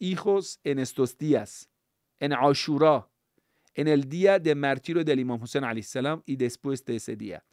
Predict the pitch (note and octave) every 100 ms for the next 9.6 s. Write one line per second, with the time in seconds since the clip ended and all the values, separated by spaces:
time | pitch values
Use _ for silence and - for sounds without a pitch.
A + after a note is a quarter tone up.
0 | _ _ _ _ _ _ _ _ C#3 C#3
1 | E3+ C3 - - C3 D3 D#3+ D3 C#3 B2+
2 | B2+ - C3 D3 - _ - - - -
3 | D#3+ E3+ G#3 D4 F#3+ D#3+ C#3+ D#3 C#3+ D3+
4 | F3+ - C#3 C3 - D#3+ F3+ - C#3 C#3+
5 | D#3+ D#3 D3 B2 B2 B2 C#3 B2+ - A#2
6 | - B2+ - A#2 B2+ D3 _ _ _ _
7 | _ _ C3 B2 A2+ A2 A#2 - A2+ C3+
8 | B2+ A#2+ A2+ B2+ A#2 A2+ B2 B2 B2 A#2
9 | A2 A2+ B2 A#2+ B2+ E3